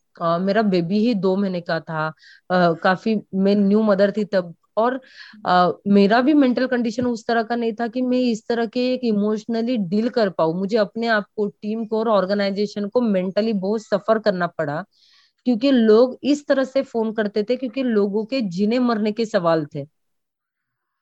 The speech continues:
बिल्कुल जीने मरने के सवाल थे। ये लोगों के पास आधार कार्ड नहीं होते हैं, पैन कार्ड नहीं होते हैं, document नहीं होते हैं,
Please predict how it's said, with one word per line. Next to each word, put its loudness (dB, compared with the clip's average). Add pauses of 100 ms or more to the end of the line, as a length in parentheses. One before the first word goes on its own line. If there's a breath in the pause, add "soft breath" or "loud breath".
(280)
बिल्कुल 0
जीने 0
मरने -2
के -8
सवाल -2
थे। -6 (420 soft breath)
ये 4
लोगों 6
के 0
पास 0
आधार 2
कार्ड 0
नहीं 0
होते -2
हैं, -2
पैन -4
कार्ड -2
नहीं 0
होते -4
हैं, -6
document 0
नहीं 2
होते 0
हैं, -2